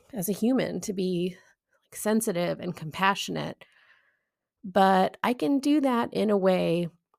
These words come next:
that respects that people are strong and resilient and can decide for themselves when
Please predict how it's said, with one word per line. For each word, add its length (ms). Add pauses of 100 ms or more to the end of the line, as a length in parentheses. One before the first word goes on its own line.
(400)
that 420
respects 720
that 180
people 320
are 180
strong 720 (420)
and 220
resilient 880 (460)
and 120
can 200
decide 420
for 140
themselves 840
when 480